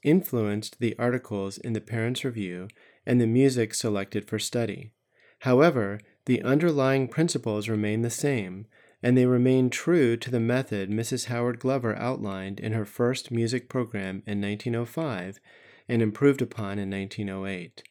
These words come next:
One, slow intentional listening in order to become familiar with each piece. Two, training the ear to listen.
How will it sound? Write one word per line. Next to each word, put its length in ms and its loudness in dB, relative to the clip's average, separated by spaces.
One, 460 -4
slow 480 4
intentional 600 0
listening 640 -4
in 160 -2
order 200 0
to 80 -6
become 380 -4
familiar 720 -2
with 400 0
each 300 -8
piece. 540 -8
Two, 440 2
training 460 6
the 240 0
ear 220 2
to 160 -4
listen. 580 -2